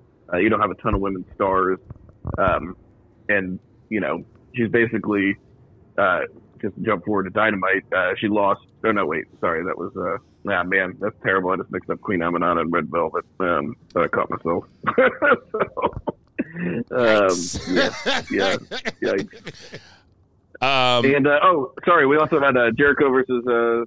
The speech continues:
Speaker 1: Seidel, right? Um,
Speaker 2: Mm-hmm.
Speaker 3: Yep.
Speaker 1: Yeah.
Speaker 3: Saint Louis's
Speaker 1: Yeah,
Speaker 3: own,
Speaker 1: uh,
Speaker 3: Matt Seidel.
Speaker 1: Yeah, so that was, that was pretty good. But anyway, go ahead.
Speaker 3: Um, Queen Amadana, Queen Amadala?
Speaker 1: Aminata.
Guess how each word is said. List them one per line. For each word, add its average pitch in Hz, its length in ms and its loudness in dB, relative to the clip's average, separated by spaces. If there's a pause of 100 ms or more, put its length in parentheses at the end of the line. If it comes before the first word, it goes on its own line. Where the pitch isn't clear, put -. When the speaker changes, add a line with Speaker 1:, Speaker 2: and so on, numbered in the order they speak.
Speaker 1:
Seidel, 117 440 0
right? 107 220 -4 (280)
Um, 107 80 -8
Speaker 2:
Mm-hmm. 104 320 -10 (220)
Speaker 3:
Yep. 107 180 -2 (560)
Speaker 1:
Yeah. 107 220 0
Speaker 3:
Saint 113 260 0
Louis's 110 320 4
Speaker 1:
Yeah, 113 80 4
Speaker 3:
own, 101 220 2
Speaker 1:
uh, 101 140 0
Speaker 3:
Matt 101 180 0
Seidel. 95 400 2 (880)
Speaker 1:
Yeah, 101 260 0
so 120 80 -4
that 127 100 2
was, 117 160 -2
that 127 80 -4
was 131 100 -4
pretty 98 160 -8
good. 95 200 -10
But 139 100 -2
anyway, 127 240 2
go 127 100 -2
ahead. 139 140 0 (1080)
Speaker 3:
Um, 156 840 2
Queen 202 360 2
Amadana, 147 1200 0 (100)
Queen 135 180 0
Amadala? 123 580 0 (840)
Speaker 1:
Aminata. 127 480 -2